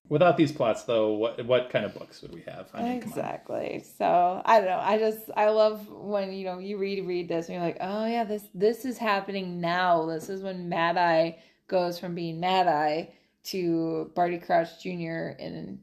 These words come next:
Speaker 2: Mad Eye form."
Speaker 1: Bum, bum, bum.
Speaker 2: <laughs>
Speaker 1: Yeah, so,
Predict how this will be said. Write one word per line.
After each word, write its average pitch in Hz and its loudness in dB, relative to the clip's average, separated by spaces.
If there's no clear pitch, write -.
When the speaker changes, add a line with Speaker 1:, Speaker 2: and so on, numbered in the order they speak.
Speaker 2:
Mad - -4
Eye - -2
form." 214 -10
Speaker 1:
Bum, 104 -8
bum, 95 -16
bum. 180 2
Speaker 2:
<laughs> 247 4
Speaker 1:
Yeah, 208 8
so, 160 4